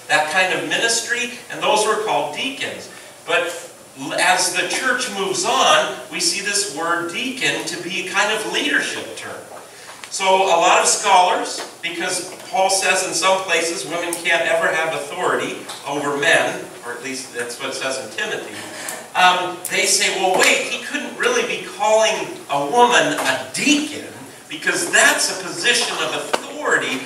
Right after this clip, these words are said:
so it must have been that a deacon was a deaconess."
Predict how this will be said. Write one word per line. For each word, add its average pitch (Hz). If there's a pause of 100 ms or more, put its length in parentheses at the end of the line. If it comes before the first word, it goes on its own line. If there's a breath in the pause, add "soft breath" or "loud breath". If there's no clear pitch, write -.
(140)
so 226
it 220
must -
have -
been 190
that 185
a -
deacon 262
was 170 (480)
a -
deaconess." -